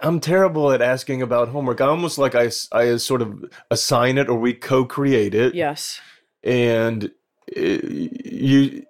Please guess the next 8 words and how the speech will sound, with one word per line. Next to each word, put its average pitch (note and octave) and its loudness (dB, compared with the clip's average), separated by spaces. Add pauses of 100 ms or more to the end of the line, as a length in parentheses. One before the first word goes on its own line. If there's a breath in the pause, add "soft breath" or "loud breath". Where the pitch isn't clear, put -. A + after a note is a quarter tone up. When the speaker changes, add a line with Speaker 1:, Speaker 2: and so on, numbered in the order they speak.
Speaker 1:
the, C#3 0
the C3 -2
best B2+ 0
is G#2+ -8 (100)
when A2+ -4
a G#2+ -10
client G#2+ -8
Speaker 2:
Does - -14